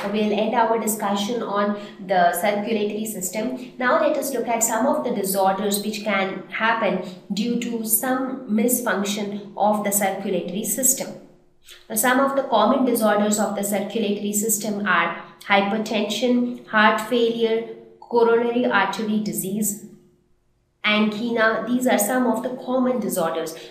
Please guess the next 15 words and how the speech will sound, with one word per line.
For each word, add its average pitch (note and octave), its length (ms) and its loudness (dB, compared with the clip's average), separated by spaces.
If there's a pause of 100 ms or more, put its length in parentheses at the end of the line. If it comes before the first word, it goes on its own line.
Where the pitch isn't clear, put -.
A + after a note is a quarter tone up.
Now, G#3+ 80 -4
hypertension B3+ 720 2
is B3 100 0
something A3 320 -2
which A3 160 -2
I'm G3+ 160 0
sure G#3 320 0
all G3+ 400 0
of G#3+ 120 -4
you A3 120 -2
are F#3 160 0
aware F3+ 280 0
of. - 180 -2
Maybe G3+ 220 0
your G3+ 360 2